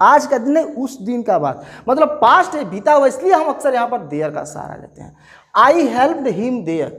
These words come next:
मैंने उसका वहाँ मदद किया। He was helped there by me, वह वहाँ मेरे द्वारा मदद किया जाता था,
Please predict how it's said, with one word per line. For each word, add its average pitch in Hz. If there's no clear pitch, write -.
मैंने 220
उसका 240
वहाँ 190
मदद 185
किया। 220
He 240
was 240
helped 359
there 175
by 139
me, -
वह 285
वहाँ 233
मेरे 208
द्वारा 180
मदद 165
किया 147
जाता 143
था, 135